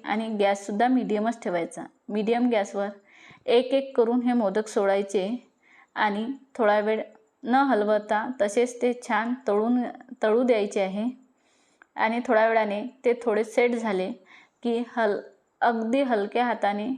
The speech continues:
हे अलटपलट करत आपल्याला छान गुलाबी रंगावर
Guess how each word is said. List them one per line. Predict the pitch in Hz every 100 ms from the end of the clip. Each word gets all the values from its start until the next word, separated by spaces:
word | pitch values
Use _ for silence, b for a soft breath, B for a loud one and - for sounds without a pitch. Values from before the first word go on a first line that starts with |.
| -
हे | 240
अलटपलट | 233 208 208 208 - 214 208
करत | - 190 196 - - B B B -
आपल्याला | - 208 202 196 - - -
छान | 226 220 220
गुलाबी | 214 202 196 226
रंगावर | 208 185 190 208